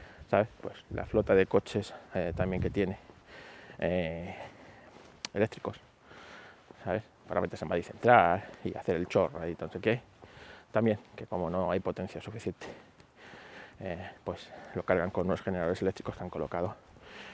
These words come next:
en un sitio estratégico, que donde no se vean mucho <laughs> y tampoco suene mucho. <laughs> Si es que somos, somos lo más tonto del mundo. Eso sí, ¿eh? Tú ya no puedes entrar con tu coche a Madrid Central, bla, bla, bla, bla, bla, bla, bla, bla.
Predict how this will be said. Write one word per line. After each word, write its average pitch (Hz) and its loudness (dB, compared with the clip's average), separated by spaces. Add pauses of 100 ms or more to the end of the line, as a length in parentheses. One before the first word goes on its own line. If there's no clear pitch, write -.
(140)
en 101 2
un 101 2
sitio 98 4
estratégico, 101 -2 (340)
que 78 -8
donde 92 -2
no 104 -2
se 87 0
vean 82 0
mucho - -8 (320)
<laughs> - -16
y - 0
tampoco - 2
suene 110 -2
mucho. 92 -2
<laughs> - -10 (2750)
Si - -4
es 95 -2
que - -8
somos, - 0 (200)
somos 98 0
lo 90 -2
más - -4
tonto - -4
del 76 -8
mundo. - -6 (800)
Eso 123 2
sí, 95 4
¿eh? 113 6 (120)
Tú 113 10
ya 104 10
no 104 10
puedes - 0
entrar 95 2
con 95 4
tu - -4
coche 131 8 (1000)
a 107 4
Madrid 95 4
Central, 131 12 (460)
bla, 90 4
bla, 90 4
bla, 104 8
bla, 98 6
bla, 82 0
bla, 92 2
bla, 80 0
bla. - -6